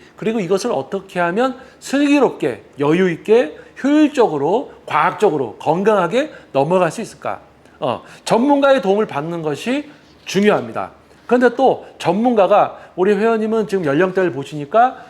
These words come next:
이야기해 주시는 거 들으니까 지금 갱년기 과정에 계신 것 같습니다. "오, 제가 무슨 갱년기예요? 또 이렇게 나는 갱년기 아닙니다." 하고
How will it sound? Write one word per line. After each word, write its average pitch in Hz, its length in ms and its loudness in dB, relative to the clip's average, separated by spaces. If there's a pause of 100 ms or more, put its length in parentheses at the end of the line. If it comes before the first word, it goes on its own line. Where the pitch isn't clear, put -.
이야기해 196 540 2
주시는 185 380 -8
거 180 140 0
들으니까 156 640 -2 (280)
지금 220 260 -4
갱년기 196 540 -4
과정에 175 440 -4
계신 143 300 -6
것 165 60 -6
같습니다. 123 560 -6 (140)
"오, 320 320 2 (140)
제가 247 280 2
무슨 294 200 0
갱년기예요? 240 640 2 (280)
또 285 120 -2
이렇게 262 200 -2
나는 208 240 2
갱년기 220 380 0
아닙니다." 202 500 0
하고 254 240 -2